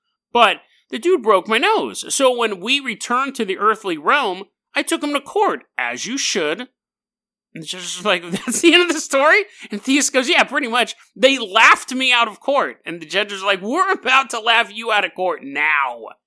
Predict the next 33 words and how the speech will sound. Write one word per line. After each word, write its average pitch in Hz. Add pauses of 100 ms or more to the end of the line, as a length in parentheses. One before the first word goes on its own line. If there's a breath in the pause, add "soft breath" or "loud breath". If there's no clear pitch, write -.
(760)
That 165
makes 196
sense." 170 (340)
But 180
Theus 339
goes, 277
"Listen, 277
man, 214
the, -
the, 226
uh, - (160)
here's 349
the 240
truth. - (180)
I 185
had 269
a 190
bro-, 143
I 160
walk 180
into 294
court 202
with 151
a 123
broken 156
nose, 117 (500)
and 196
the 185
harvest 196
was 160
good 170
that 117
year. 104